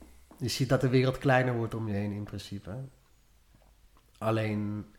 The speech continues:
ik heb wel mentaal iets van, ik, ik ben wel heel positief en hoopvol. En ik probeer gewoon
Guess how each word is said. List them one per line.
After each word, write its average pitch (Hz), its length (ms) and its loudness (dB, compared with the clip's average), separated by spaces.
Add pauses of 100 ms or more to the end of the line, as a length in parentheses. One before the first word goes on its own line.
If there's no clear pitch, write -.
(580)
ik - 200 -6
heb 113 120 2
wel 117 200 6
mentaal 120 600 4
iets 139 160 -6
van, 123 160 -2
ik, 117 160 -6
ik - 160 -12
ben 120 120 -2
wel 120 140 2
heel 117 160 2
positief 131 640 -2
en 113 100 -2
hoopvol. 117 600 -4
En 92 260 -6
ik 95 60 -10
probeer 113 280 -2
gewoon 113 460 -4